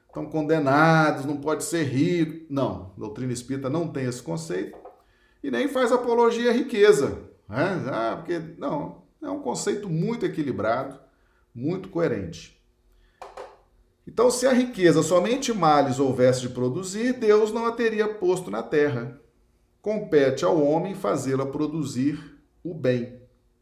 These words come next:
Se não é um elemento direto de progresso moral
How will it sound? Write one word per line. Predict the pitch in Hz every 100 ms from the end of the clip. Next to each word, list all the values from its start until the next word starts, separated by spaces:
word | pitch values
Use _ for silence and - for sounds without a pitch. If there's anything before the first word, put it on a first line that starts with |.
| _ _ _ _ _ _ _ _ _
Se | - - 240 285
não | 269 262 226 151
é | 131 131
um | 143
elemento | 143 139 117 110 110 107
direto | 117 131 165 123 110 - 110
de | 185
progresso | 185 147 113 107 107 104 120
moral | 175 - 135 139 160 -